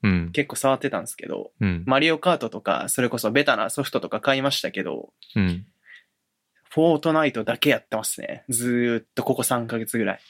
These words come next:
Speaker 1: フォートナイトってあれやっけ？なんか百人ぐらい
Speaker 2: あ、そうです、そうです。
Speaker 1: いて、
Speaker 2: はい。
Speaker 1: 最後、一人残るまでやるみたいな。
Speaker 2: はい。
Speaker 1: サバイバルゲームみたいな。
Speaker 2: バト-、バトロワ
Speaker 1: あ、バトロワか。
Speaker 2: ですね。
Speaker 1: はい。
Speaker 2: はい。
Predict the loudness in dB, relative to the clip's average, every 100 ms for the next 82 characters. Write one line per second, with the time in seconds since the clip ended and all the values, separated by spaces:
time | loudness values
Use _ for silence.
0 | _ -2 2 2 0 4 6 6 4 0
1 | 2 2 2 -2 -4 -6 -4 -2 2 4
2 | 4 6 4 2 -6 _ _ -4 0 0
3 | 2 0 2 0 0 -2 2 4 6 6
4 | 4 2 4 4 2 -2 -6 _ -12 0
5 | 2 2 2 4 4 2 0 -2 -6 -10
6 | -12 -20 _ 0 4 4 4 4 2 0
7 | -4 _ _ -4 -2 0 0 2 2 0
8 | -6 _ -4 0 2 0 0 -2 -6 _
9 | -20 -4 0 0